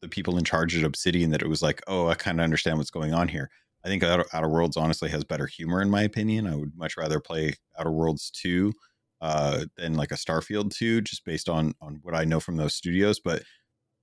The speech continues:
I like what Starfield does. Um, I think that Bethesda as a, as a studio is so ingrained in their design philosophy that they are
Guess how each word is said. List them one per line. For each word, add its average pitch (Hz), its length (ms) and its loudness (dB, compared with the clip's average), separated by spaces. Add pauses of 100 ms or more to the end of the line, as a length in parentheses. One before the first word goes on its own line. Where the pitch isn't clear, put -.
(420)
I 117 120 -2
like 117 480 2 (380)
what 104 180 0
Starfield 95 580 0
does. 87 540 0 (220)
Um, 80 500 2
I 87 140 0
think 92 300 -4
that 87 360 0 (340)
Bethesda 87 680 -2
as 85 160 0
a, 78 260 2
as 78 180 -8
a 71 180 0
studio 113 720 2 (480)
is 82 140 -8
so 98 240 4
ingrained 90 640 4
in 85 280 0
their 80 260 0
design 80 440 2
philosophy 101 800 0
that 82 420 0 (520)
they 92 300 0
are 82 600 6